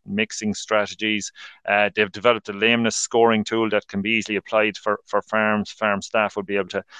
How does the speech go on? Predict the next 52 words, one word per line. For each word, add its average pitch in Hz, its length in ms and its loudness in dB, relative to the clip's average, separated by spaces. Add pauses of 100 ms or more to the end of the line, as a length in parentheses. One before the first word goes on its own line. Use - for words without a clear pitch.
(140)
have 104 140 -4
a - 20 2
look 107 160 0
at 98 140 -4
this 107 240 0
and 101 80 -6
see 104 100 -4
how 98 140 2
they 98 100 -2
can 104 140 -2
use 98 140 -2
it 98 80 -4
on 104 140 2
their 101 160 4
farm 98 280 -2
to 98 80 -4
identify 101 500 0
sows, 98 580 -2
uh, 92 220 0
with 95 140 -4
lameness 101 360 0
issues, 95 360 -4 (260)
and 135 100 2
then 147 140 6
look 143 140 2
at 120 100 0
the 131 80 -2
overall 117 340 6
impact 107 360 -2
that 101 180 -4
this 113 180 -4
has 107 300 0
on 101 220 -2
the 90 60 -6
sows 104 280 0
and 92 100 -4
gilts, 101 220 -2
but 127 100 4
also 131 360 6 (240)
on 120 100 2
the 107 60 0
piglets 110 420 -2
and, 101 300 -2
and 101 240 -4
prenatal 110 420 -2
stress 113 340 0
can 113 220 -2
cause 101 340 2 (360)
reductions 98 480 -4
in 95 80 -6
piglets' 95 340 -6
performance 101 540 0